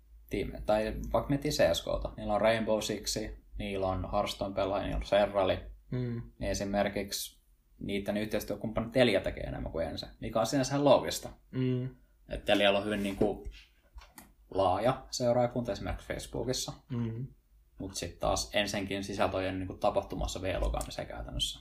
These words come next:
Speaker 2: Mm. Niin, t-, tarkoitat sä, että pelaajat ite, ite tekis,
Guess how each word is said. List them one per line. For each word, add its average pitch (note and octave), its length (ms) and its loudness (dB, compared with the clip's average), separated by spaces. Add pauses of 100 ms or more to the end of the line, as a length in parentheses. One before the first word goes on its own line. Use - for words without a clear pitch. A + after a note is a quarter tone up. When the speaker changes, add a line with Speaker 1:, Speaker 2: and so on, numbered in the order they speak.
(100)
Speaker 2:
Mm. C3 300 -2 (720)
Niin, D3+ 240 6
t-, C3 320 -4
tarkoitat C#3 340 4
sä, C3+ 100 2
että B2+ 160 0
pelaajat B2 440 4
ite, B2 400 0
ite D3+ 260 0
tekis, A#2 540 -6